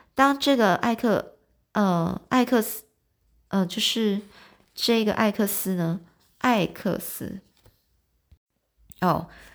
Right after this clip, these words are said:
艾克尔斯，哦，当艾克尔斯啊，他第一次看到这个加西耶见面的时候呢，就是第一次看到他的时候呢，艾克尔斯呢，还认为呢，他是贵族呢，所以呢，当时并不认为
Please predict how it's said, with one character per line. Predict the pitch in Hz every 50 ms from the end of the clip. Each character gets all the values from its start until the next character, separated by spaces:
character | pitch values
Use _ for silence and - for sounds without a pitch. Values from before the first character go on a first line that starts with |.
| _
艾 | - 254 262 220
克 | 220 - 269 208 143 127
尔 | 104 82
斯， | 165 - - - - 185 196 202 214 - _ _ - - - _ _ _
哦， | - 185 180 208
当 | - 214 214
艾 | - 233 247 247
克 | 254 - 262 190
尔 | -
斯 | - - - - 190
啊， | 196 185 - 190 - _ _ _ _ _ _ _ - - - - - _ _
他 | - 285 285
第 | 285 285 277 269
一 | 262
次 | 262 - - 277 240 220
看 | - 262 262 254
到 | 254 240 226
这 | 220 - 240
个 | 220 208
加 | 185 - - 240 240
西 | 240 - 233 226
耶 | 233 226 226
见 | 220 - 247 233
面 | 226 233 208
的 | 185 170
时 | 170 - -
候 | 175 214 190 160
呢， | 160 147 135 175 190 -
就 | - 202
是 | 214 220
第 | - 220
一 | 220 214
次 | - 214
看 | - 247 214
到 | 202
他 | 185 - - 202
的 | 190 -
时 | 196 - - 185
候 | - 208 170 160
呢， | 160 160 - - - - - - - - - - - _
艾 | - 302 294
克 | 294 311 294 214
尔 | -
斯 | - - - 214 214
呢， | 220 196 175 170 170 - - - - - - -
还 | - - 220 220 233
认 | 233 262 302 277 233
为 | 208 190 180
呢， | 185 185 180
他 | 180 - - 269
是 | 254 - 247 247
贵 | 247 - 294 277 220
族 | 180 - - - 156 147 151
呢， | 156 160 151 - - - _ _ _ _ _ _ _ - _ _
所 | - - - 233
以 | 247 240
呢， | 208 190 180 180 180
当 | - 233 254 277
时 | 262 - - 208
并 | 208 247 240 202
不 | 185 185
认 | 220 226 202 190
为 | 180 175 175 190